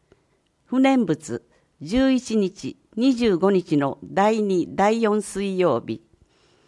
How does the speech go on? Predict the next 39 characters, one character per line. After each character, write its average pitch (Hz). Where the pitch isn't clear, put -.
資 -
源 269
ゴ 165
ミ、 123
毎 233
週 226
木 190
曜 208
日 135
で 127
す。 -
当 269
日 233
午 233
前 170
八 220
時 240
ま 160
で 151
に 139
指 -
定 254
場 226
所 165
へ 143
お 143
出 175
し 175
く 180
だ 165
さ 151
い。 131
お 208
問 269
い 262
合 247
わ 247
せ 214
は、 196